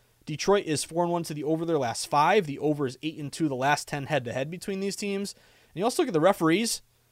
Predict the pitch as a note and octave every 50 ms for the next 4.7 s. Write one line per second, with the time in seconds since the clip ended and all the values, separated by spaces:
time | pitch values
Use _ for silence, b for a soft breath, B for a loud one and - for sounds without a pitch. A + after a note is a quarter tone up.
0 | _ _ _ _ _ - - - C#3+ E3 F#3 - F3 D3+ B2+ - - - - -
1 | - _ - - D3+ F#3 A#3 A3+ A3+ A#3 G3 D#3+ C3 A2+ - - F#3 F3 F#3+ G3
2 | - G3 F3+ F3 D#3+ - - A2+ G2 B2 - _ - B2 B2 C3 C3 B2+ - F#3
3 | F#3 F#3 F3 D#3 E3+ E3 E3 E3 D#3+ D#3 D#3+ D3 B2+ B2 B2+ C3+ C#3 D3+ D#3 -
4 | F3 D#3+ C#3+ C3 B2+ C3 D3 D#3+ E3+ F3 E3 D#3 -